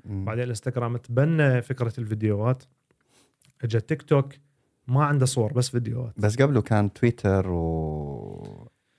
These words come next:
Speaker 1: تو-، تويتر كان
Speaker 2: تويتر
Speaker 1: أكثر شيء.
Speaker 2: قريب على الفيسبوك ولا
Speaker 1: إيه.
Speaker 2: زال، آه،
Speaker 1: تقريبًا نفس
Speaker 2: مركز
Speaker 1: المستوى.
Speaker 2: على، مركز على الكتابة.
Speaker 1: على الكتابة، إيه.
Speaker 2: إيه.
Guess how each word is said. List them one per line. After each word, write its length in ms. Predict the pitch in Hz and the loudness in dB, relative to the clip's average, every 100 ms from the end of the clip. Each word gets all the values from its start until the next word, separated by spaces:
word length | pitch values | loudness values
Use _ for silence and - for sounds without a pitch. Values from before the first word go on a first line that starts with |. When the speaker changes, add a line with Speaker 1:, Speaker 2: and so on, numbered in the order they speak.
| _ - 92 | _ -16 -16
Speaker 1:
تو-، 160 | - 107 | -10 -8
تويتر 400 | - 135 135 120 | 0 2 2 2
كان 160 | 117 | 2
Speaker 2:
تويتر 220 | 202 233 208 | 2 4 4
Speaker 1:
أكثر 120 | 180 | 4
شيء. 80 | 196 | 4
Speaker 2:
قريب 180 | 226 175 | 4 4
على 100 | 147 | 2
الفيسبوك 720 | - 131 131 127 135 - 139 | 2 0 2 0 0 -2 2
ولا 200 | 135 135 | 4 4
Speaker 1:
إيه. 60 | |
Speaker 2:
زال، 580 | 117 156 185 165 170 151 _ _ _ _ _ | 4 6 6 4 2 -4 _ _ _ _ _
آه، 140 | 123 117 | 0 4
Speaker 1:
تقريبًا 280 | 117 120 113 | 4 4 4
نفس 160 | 127 | 4
Speaker 2:
مركز 120 | 127 | 4
Speaker 1:
المستوى. 300 | 98 143 120 | 4 4 4
Speaker 2:
على، 240 | 127 135 131 - | 4 2 0 -2
مركز 360 | 123 131 131 | -2 0 2
على 100 | 127 | 2
الكتابة. 480 | 143 131 131 104 98 92 | 0 -2 0 0 -2 -6
Speaker 1:
على 80 | 90 | -2
الكتابة، 400 | 95 107 92 85 | 0 2 2 2
إيه. 120 | 90 | -2
Speaker 2:
إيه. 220 | 101 | -4